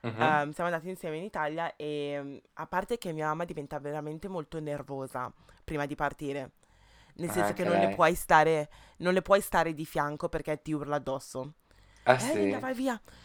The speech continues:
Speaker 2: Sto facendo la valigia, vai via, bla, bla, bla, bla."
Speaker 1: <laughs>
Speaker 2: "Dobbiamo parti-, dobbiamo partire tra tre ore, perché stai facendo la valigia adesso?"
Speaker 1: <laughs> Ah, ok, proprio
Speaker 2: <laughs>
Speaker 1: così, super last minute.
Speaker 2: Ti giuro. E praticamente è capitato che questa, questa volta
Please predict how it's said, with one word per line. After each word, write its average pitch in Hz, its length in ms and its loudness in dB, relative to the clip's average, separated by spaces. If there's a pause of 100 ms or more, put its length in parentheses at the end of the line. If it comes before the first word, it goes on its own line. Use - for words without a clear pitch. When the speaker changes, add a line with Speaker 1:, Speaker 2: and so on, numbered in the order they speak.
(160)
Speaker 2:
Sto - 220 0
facendo 277 400 2
la 277 120 4
valigia, 254 340 -2
vai 247 180 -2
via, 247 180 -6
bla, 247 140 -6
bla, 233 100 0
bla, 226 100 0 (100)
bla." 226 220 -2 (100)
Speaker 1:
<laughs> 156 560 8
Speaker 2:
"Dobbiamo 151 220 2
parti-, - 220 2 (340)
dobbiamo 185 220 4
partire 202 300 8
tra 185 140 4
tre 185 160 2
ore, 147 180 6
perché - 220 8
stai 156 160 -2
facendo 143 320 -6
la 131 80 -6
valigia 139 320 -6
adesso?" 185 480 10
Speaker 1:
<laughs> - 560 4
Ah, 160 320 12
ok, 135 320 8
proprio 262 300 8
Speaker 2:
<laughs> - 0 -
Speaker 1:
così, 135 380 6
super 143 400 8
last 123 320 10
minute. 107 360 -2 (840)
Speaker 2:
Ti - 140 -14
giuro. 143 320 -4 (600)
E 254 320 6
praticamente 277 460 0
è - 20 -6
capitato 214 440 0
che 202 140 -8
questa, 202 540 8
questa 226 240 2
volta 190 340 6